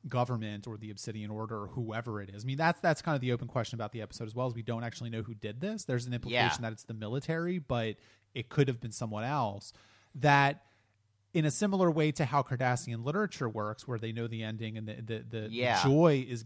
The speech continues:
Speaker 1: getting, is, is finding out how they get there. That's how Cardassian justice works. You know, they, they come into it with every trial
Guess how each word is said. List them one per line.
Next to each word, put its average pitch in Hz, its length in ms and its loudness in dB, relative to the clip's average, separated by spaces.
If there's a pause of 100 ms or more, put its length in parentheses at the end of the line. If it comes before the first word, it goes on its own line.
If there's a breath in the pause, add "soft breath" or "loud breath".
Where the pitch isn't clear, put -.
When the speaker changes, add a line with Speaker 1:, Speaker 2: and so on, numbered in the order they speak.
Speaker 1:
getting, 156 280 0
is, 139 260 -4
is 131 180 -4
finding 139 360 -2
out 120 160 -4
how 120 120 -6
they 107 140 -10
get 147 380 -6
there. 104 380 -12 (640 loud breath)
That's 160 320 2
how 180 160 4
Cardassian 139 680 0
justice - 640 -2
works. 107 380 -10
You 160 60 2
know, 156 100 6
they, 156 180 6 (300 loud breath)
they 165 140 8
come 202 340 4
into 196 400 4
it 143 140 2
with 135 160 4
every 139 240 2
trial 135 680 2